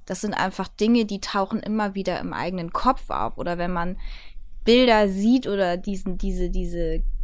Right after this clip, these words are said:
Sachen sieht, dann, ähm, wird man erregt. Und, ähm, ich hab gelesen, solche Sachen werden schon in frühester Kindheit auch geprägt. Also es sch-, scheinen Sachen zu sein, ähm,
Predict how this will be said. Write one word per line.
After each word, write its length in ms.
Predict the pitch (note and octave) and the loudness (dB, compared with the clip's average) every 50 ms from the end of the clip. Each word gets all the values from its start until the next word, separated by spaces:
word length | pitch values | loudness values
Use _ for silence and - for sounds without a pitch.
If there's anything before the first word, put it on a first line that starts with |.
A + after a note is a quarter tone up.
| - | -2
Sachen 440 | - - F3+ F3+ - - A3+ G3+ F3+ | 0 0 0 0 2 0 0 0 0
sieht, 360 | F3 F#3 G3+ B3 C#4+ - - | 0 0 -2 -2 -2 -2 -4
dann, 360 | F3+ F3 F3+ F3+ F#3 F#3 F3+ - | -4 -2 -2 -2 -4 -6 -8 -8
ähm, 320 | - F3 F3 F3+ F3 F3+ F#3+ | -8 -6 -6 -6 -6 -4 -4
wird 180 | G#3 G3+ - | -6 -4 -4
man 160 | G#3 F#3 E3+ - | -4 -4 -4 -2
erregt. 540 | D3 F3+ F3+ F3+ A3 E4+ - - - - - | -2 0 2 2 2 0 0 -4 -12 -14 -12
Und, 380 | - F#3+ G3 - - - - - - | -8 -6 -6 -4 -6 -6 -8 -6 -6
ähm, 380 | F#3 F3+ F#3 F#3 F3+ F#3 - - | -6 -4 -4 -6 -6 -8 -10 -10
ich 140 | - G#3+ - | -6 -2 -2
hab 140 | A3 G#3+ - | -2 -2 0
gelesen, 520 | - G#3+ G#3 G#3 A3 A3 A3 G#3+ A3 G#3 | -2 0 2 4 4 4 4 2 -2 -2
solche 280 | G3 G3 G3 G3+ - G#3 | 0 0 -2 -2 -2 -4
Sachen 340 | G3 G3+ G3 - G#3+ G#3 F#3+ | -2 -2 0 0 0 -2 0
werden 200 | F#3 F#3 F#3+ G3 | 0 0 0 -2
schon 180 | - - G3+ F#3 | -2 -2 -4 -4
in 80 | E3+ | -6
frühester 400 | - - - B3 - - - F#3 | -6 -2 -2 -2 -2 -2 -4 -6
Kindheit 540 | F#3 - - E4 G#4+ F#4+ - G3 E3+ - - | -8 -6 -6 -6 -6 -6 -6 -8 -8 -4 -4
auch 180 | - F3+ - - | -6 -6 -6 -8
geprägt. 680 | F3+ F3+ - - - - G#3+ F3+ F#3 B3 - - - - - - - - - - - - - - - | -12 -10 -10 -8 -4 -4 -2 -2 -4 -6 -8 -14 -18 -18 -18 -18 -18 -18 -20 -20 -20 -20 -20 -14 -12
Also 160 | G3 F#3+ F#3+ | -8 -8 -6
es 180 | F#3+ - - | -6 -6 -8
sch-, 160 | - - - - | -8 -8 -10 -8
scheinen 800 | - - - G#3+ G3+ G3+ G#3 G#3 G3 F#3+ G3 - - - - - - - | -8 -4 -2 -2 -2 -2 -2 -4 -6 -8 -10 -12 -14 -16 -16 -16 -14 -8
Sachen 360 | G#3 G#3+ G3+ G#3+ - A#3 A3+ | -2 -2 -2 0 0 -2 -4
zu 160 | - - A#3 | -2 -4 -6
sein, 600 | G#3 G3+ G#3 F#3+ F#3+ G3 G3+ G3+ G3+ G3+ G#3 G#3+ - - - - - - - - - - - | -4 -2 -2 -2 0 -2 -2 -4 -4 -4 -6 -8 -10 -14 -20 -20 -20 -20 -20 -20 -20 -12 -8
ähm, 580 | F#3 F#3 F#3 F#3 F3+ F3 F3 F3 E3+ F3+ F3+ | -6 -6 -6 -6 -6 -6 -8 -8 -10 -12 -14